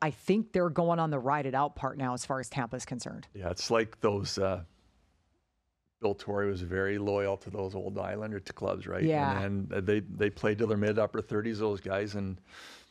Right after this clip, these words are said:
Speaker 2: you do have to, do have to make some moves, right? Y-, y-, to stay current, I suppose, eh?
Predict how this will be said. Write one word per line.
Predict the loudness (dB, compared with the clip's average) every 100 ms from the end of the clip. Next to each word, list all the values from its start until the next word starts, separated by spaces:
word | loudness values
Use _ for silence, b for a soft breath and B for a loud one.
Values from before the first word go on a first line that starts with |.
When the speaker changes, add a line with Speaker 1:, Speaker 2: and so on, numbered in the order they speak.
| B
Speaker 2:
you | 2
do | 6 6
have | 6
to, | 2
do | 4
have | 4
to | 4
make | 0 0
some | 0
moves, | 2 2 2
right? | 0 0
Y-, | -6 -8 -8 -4
y-, | -4 -4 -12 _ -10
to | -2 0
stay | 4 4
current, | 4 2 0 0
I | -2
suppose, | -4 -6 -4 -6 -4
eh? | -8